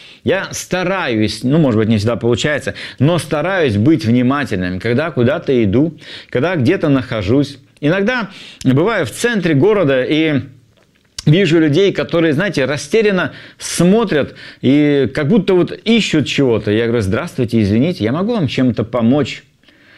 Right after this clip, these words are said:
Я рассказываю небольшую историю о том, что знаю о городе. Я вижу, что это люди, которые приехали из другого города. Пусть они встретят доброго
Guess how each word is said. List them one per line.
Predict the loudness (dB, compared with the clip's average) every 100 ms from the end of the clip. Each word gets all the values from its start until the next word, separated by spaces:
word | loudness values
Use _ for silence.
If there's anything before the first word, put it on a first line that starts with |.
| -14
Я | -2 0
рассказываю | 0 -4 -4 -2 2 4 4
небольшую | 4 2 0 2 2
историю | 2 0 2 4 2
о | 0
том, | 0 0
что | 0 0
знаю | 2 2 0 -4
о | -4
городе. | 0 2 4 2 0 -6 -18 -4
Я | 0 2
вижу, | 2 2
что | 2 2
это | 2
люди, | 2 2 2
которые | 0 0 0
приехали | 2 2 2 0 0
из | 0
другого | 2 2 2 2 2
города. | 2 2 2 -2
Пусть | -2 -2
они | 0 0
встретят | 0 0 0 -4 -12 -4
доброго | 2 4 4 2 0 -2